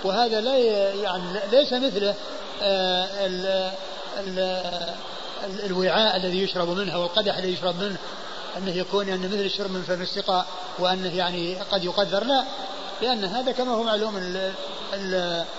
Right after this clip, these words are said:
آه، ال-، القدح يعني يكون يعني واسع، وقد يشرب الإنسان من جهة ما حصل منها، آه، آه، يعني ملامسة، ملامسة شفتي الشارب الأول، لكن بالنسبة لهذا،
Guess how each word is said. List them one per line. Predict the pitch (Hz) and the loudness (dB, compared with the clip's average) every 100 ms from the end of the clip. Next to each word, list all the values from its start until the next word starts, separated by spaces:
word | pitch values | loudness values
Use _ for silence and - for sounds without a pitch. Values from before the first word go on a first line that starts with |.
| - - - | -10 -10 -8
آه، | 220 202 190 185 190 180 190 | -4 -2 -2 -4 -6 -6 -6
ال-، | 185 180 | -6 -2
القدح | 185 185 220 190 175 | -2 2 2 4 2
يعني | 170 175 | 0 0
يكون | 175 196 185 | 0 0 2
يعني | 165 160 | 0 2
واسع، | 165 226 226 240 - - - - - | 2 2 2 0 -2 -8 -8 -8 2
وقد | 262 262 226 | 4 6 6
يشرب | 233 214 208 | 4 4 2
الإنسان | 196 196 226 | 0 0 0
من | 233 | 0
جهة | 220 240 247 | 2 2 4
ما | 262 285 | 2 2
حصل | 247 220 208 | 0 0 0
منها، | 202 180 185 185 - - - - - | -2 -2 -2 -2 -6 -10 -10 -8 -4
آه، | 202 185 180 180 190 208 214 214 220 | 0 2 0 0 -4 -8 -6 -6 -4
آه، | 220 214 208 | -2 -2 -2
يعني | 208 190 180 | 0 0 0
ملامسة، | 180 196 202 185 185 180 180 175 170 - - - - - | 0 2 2 0 -2 -2 0 0 -2 -6 -10 -10 -10 -8
ملامسة | 185 196 208 196 190 185 180 185 - | -4 0 2 0 -2 -2 2 2 2
شفتي | 208 196 190 185 190 202 | 2 2 2 2 0 0
الشارب | 180 208 196 175 165 - - - - | 2 4 4 2 -4 -8 -8 -8 -6
الأول، | 202 196 185 165 165 - - - - - | 0 2 4 2 -2 -8 -10 -10 -10 -4
لكن | 214 269 220 | 2 2 2
بالنسبة | 208 226 233 208 | 0 -2 0 0
لهذا، | 190 165 170 202 277 | 0 2 2 2 0